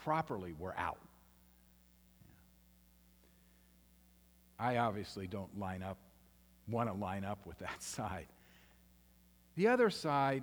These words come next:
says, "Okay, that word has so much, um, baggage with it, it's so much, um, you know, exclusion with it, that I'm not gonna run the risk of, of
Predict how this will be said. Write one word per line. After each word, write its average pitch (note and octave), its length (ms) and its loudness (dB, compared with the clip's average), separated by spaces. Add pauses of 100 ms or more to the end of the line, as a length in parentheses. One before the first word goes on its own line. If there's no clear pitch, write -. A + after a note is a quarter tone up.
(140)
says, D3 580 2
"Okay, E3 420 2
that C#3+ 260 0
word E3+ 300 2
has C#3 260 0
so G#3 460 0
much, F#3 480 0 (600)
um, A#2+ 440 2 (360)
baggage D#3 540 4
with G2+ 240 -6
it, F#2+ 140 -10
it's - 140 -16
so D#3+ 240 0
much, C#3 380 -2 (460)
um, G#2 380 -4 (1300)
you A#2+ 120 -8
know, G#2 240 -8
exclusion D#3+ 760 0
with A2+ 200 -2
it, A#2 140 -2 (960)
that D#3 120 6
I'm E3+ 120 8
not G3+ 220 6
gonna F#3 140 4
run E3 200 6
the C#3+ 100 4
risk F3 600 6
of, C#3 380 4 (600)
of B2+ 360 2